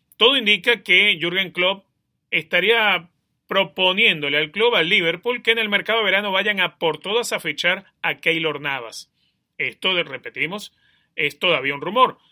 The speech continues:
pero podría darse si nos ponemos a analizar la situación del guardameta costarricense, porque desde que llegó al Real Madrid,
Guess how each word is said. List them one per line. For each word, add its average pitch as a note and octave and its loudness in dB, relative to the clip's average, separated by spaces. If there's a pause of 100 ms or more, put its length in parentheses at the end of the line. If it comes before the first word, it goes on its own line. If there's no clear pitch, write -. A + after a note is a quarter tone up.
(220)
pero G#3+ 2
podría B3+ 6
darse G3 0
si - -8
nos G3 -6
ponemos G#3 -4
a F3 -6
analizar F3 -2
la F3 0
situación D#3+ -6
del D#3 -2
guardameta C#3+ -6
costarricense, C3+ -12
porque E3+ -2
desde D#3+ 0
que D3 -4
llegó C3 -4
al G#3+ -2
Real F#3 -2
Madrid, C#3+ -2